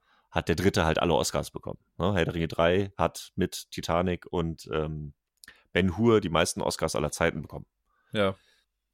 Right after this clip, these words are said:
Speaker 1: So, und das war Herr der Ringe drei, hat die Oscars stellvertretend für die Trilogie bekommen. Und ich glaube, so ein bisschen in die Richtung wird Endgame jetzt die Oscars bekommen für das M C U bis hierhin.
Speaker 2: Mhm.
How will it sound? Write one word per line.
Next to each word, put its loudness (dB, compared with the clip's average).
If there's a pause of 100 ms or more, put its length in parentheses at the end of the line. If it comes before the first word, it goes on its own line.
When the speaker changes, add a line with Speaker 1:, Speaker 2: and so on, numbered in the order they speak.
(180)
Speaker 1:
So, -6
und -6
das -2
war 0
Herr 2
der 0
Ringe 0
drei, 4
hat 0
die 0
Oscars 0
stellvertretend 0
für 2
die -6
Trilogie -2
bekommen. -8 (580)
Und -6
ich -8
glaube, 4
so 2
ein 0
bisschen 2
in 0
die 0
Richtung 0
wird -2
Endgame 2 (360)
jetzt -4
die 0
Oscars 0
bekommen -2
für 0 (420)
das -2
M 0
C -2
U 2 (180)
bis -8
hierhin. -4 (320)
Speaker 2:
Mhm. -8